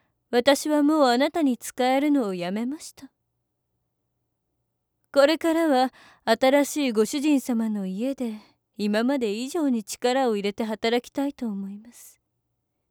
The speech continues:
新しいご主人様は、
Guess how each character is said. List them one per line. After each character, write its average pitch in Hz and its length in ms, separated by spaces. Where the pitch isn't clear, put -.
新 330 460
し - 140
い 302 40
ご 277 140
主 320 140
人 311 240
様 247 380
は、 214 260